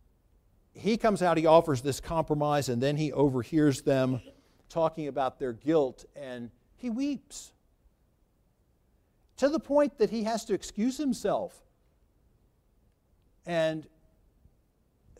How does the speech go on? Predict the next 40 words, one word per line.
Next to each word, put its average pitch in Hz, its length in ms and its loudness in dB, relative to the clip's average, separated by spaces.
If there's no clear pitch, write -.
so 220 220 -2
at 170 100 -4
the 175 60 -4
first 233 320 0
sign 208 240 -4
of 151 120 -8
genuine 190 420 -4
remorse, 165 720 2
he's 170 320 -8
incredibly 156 680 -2
grateful, 113 720 0
and 147 160 -2
he 156 80 0
does 185 240 2
grant 160 260 -6
some 147 320 -8
mercy 147 360 -2
to 147 160 -10
them 131 160 -8
in 123 60 -14
allowing 131 360 -12
them 113 140 -14
to 110 40 -12
return 131 360 -8
to 113 80 -8
Canaan 127 400 -2
with 113 160 -6
the 104 80 -14
food 139 500 6
which 120 200 -6
they 117 140 0
needed 120 320 -2
for 120 120 -6
their 107 340 -6
households. 95 840 -8
And 120 80 -14
here's 165 260 0
the 131 80 -14
takeaway 120 560 -4
here. 101 380 -8